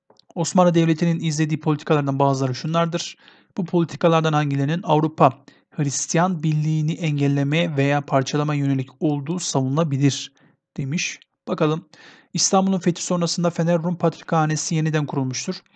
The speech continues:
İspanya'da baskı gören Museviler kurtarılarak Selanik ve İstanbul'a yerleştirilmiştir. Venedik ve Fransa gibi devletlere ticari ayrıcalıklar tanınmıştır diyor. Bakıldığı zaman İstanbul'un fethinden sonra Fatih Sultan Mehmet'in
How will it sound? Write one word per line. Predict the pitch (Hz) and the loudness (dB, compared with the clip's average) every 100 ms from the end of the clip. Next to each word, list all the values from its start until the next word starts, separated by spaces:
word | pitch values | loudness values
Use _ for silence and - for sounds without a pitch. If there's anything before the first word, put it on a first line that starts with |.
| - - _ - | -20 -20 _ -8
İspanya'da | - 190 180 175 | -2 0 2 2
baskı | 170 - - | 2 0 -2
gören | 170 170 | 0 0
Museviler | 165 165 - 160 160 170 - - | 0 -2 0 -2 0 -2 -4 -8
kurtarılarak | - 143 165 175 180 175 - _ - | -6 2 2 4 0 -2 -10 _ -8
Selanik | - 160 185 180 | -2 0 0 -2
ve | 175 | -4
İstanbul'a | 175 - 160 165 175 | -4 -2 0 0 -2
yerleştirilmiştir. | 175 170 - 180 175 - - - - - - - _ - | 0 -2 -2 -4 -4 -4 -6 -6 -10 -20 -20 -20 _ -2
Venedik | 156 180 185 185 | 2 4 4 4
ve | |
Fransa | 170 175 175 170 | 2 2 2 2
gibi | 165 156 | 0 2
devletlere | 156 151 151 165 170 | 2 2 2 2 -2
ticari | 165 143 147 151 151 180 - | -2 -2 2 2 2 0 -2
ayrıcalıklar | - 151 147 147 147 160 156 131 - | -2 0 0 -2 0 4 4 2 -4
tanınmıştır | - 139 131 127 - 175 156 | -2 0 0 -2 -2 -2 2
diyor. | 147 131 - _ _ - - - - - - | 4 4 0 _ _ -20 -20 -20 -20 -20 -10
Bakıldığı | 190 185 185 | 2 4 6
zaman | 165 170 170 170 _ _ _ _ _ _ _ _ _ _ _ | 6 4 2 -2 _ _ _ _ _ _ _ _ _ _ _
İstanbul'un | - - 160 165 | -2 4 4 2
fethinden | 151 156 160 156 | 0 0 0 0
sonra | - 156 151 139 - _ _ _ | 2 2 6 6 4 _ _ _
Fatih | - 147 139 - | 2 6 6 6
Sultan | 170 151 | 6 8
Mehmet'in | 147 147 - 143 120 _ | 6 2 2 0 0 _